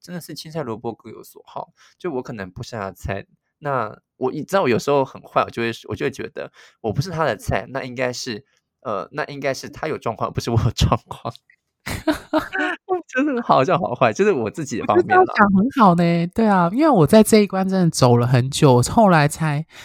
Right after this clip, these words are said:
Speaker 2: 一直到今天我才后来，最近我才开始觉得，哦，关于被拒绝这件事情，我，哦，我觉得真的很有趣。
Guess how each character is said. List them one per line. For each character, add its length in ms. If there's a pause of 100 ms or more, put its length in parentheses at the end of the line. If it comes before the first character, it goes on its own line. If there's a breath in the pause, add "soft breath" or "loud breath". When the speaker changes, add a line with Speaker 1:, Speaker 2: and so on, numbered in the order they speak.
(640 loud breath)
Speaker 2:
一 120
直 240
到 240
今 280
天 220
我 60
才 200
后 320
来， 500 (200)
最 260
近 200
我 80
才 140
开 180
始 120
觉 160
得， 100
哦， 160 (180 soft breath)
关 240
于 100
被 220
拒 220
绝 180
这 120
件 180
事 180
情， 220
我， 260 (600)
哦， 100 (220 loud breath)
我 60
觉 100
得 40
真 140
的 60
很 120
有 220
趣。 260